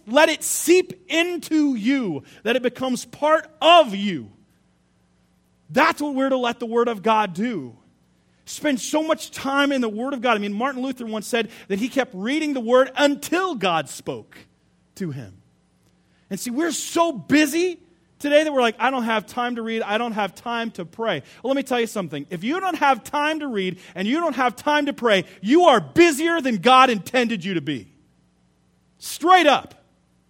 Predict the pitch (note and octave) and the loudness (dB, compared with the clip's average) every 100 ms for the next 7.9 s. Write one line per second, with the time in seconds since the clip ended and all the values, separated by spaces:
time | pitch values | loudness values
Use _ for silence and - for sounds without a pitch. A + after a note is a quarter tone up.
0 | _ _ _ _ _ _ _ _ _ _ | _ _ _ _ _ _ _ _ _ _
1 | _ - F#3 D#4 E4+ B3 D#3 - F4+ F#4 | _ -6 2 4 6 4 2 4 8 8
2 | D#4+ F#4 F4+ C4 A3 C#3 D#4 E4 D#4 D4+ | 4 2 2 0 -4 4 6 8 8 6
3 | G3 F#3 C#4+ E4 - C4 D4+ D#4 D4 D4 | 0 2 4 4 0 2 4 6 6 6
4 | E3 D#4+ D#4+ G3 A#2 - _ _ _ _ | 6 6 8 4 -4 -20 _ _ _ _
5 | _ _ _ _ _ _ _ - C4+ D#4+ | _ _ _ _ _ _ _ 2 4 4
6 | B3+ D#4 E4 D#4+ B3 C#4 B3 C4 B3+ - | 4 2 2 2 4 4 6 2 2 -6
7 | F4 G4 F4 C#4 A#3+ A#3 C4 G3+ | 0 2 2 2 0 0 0 0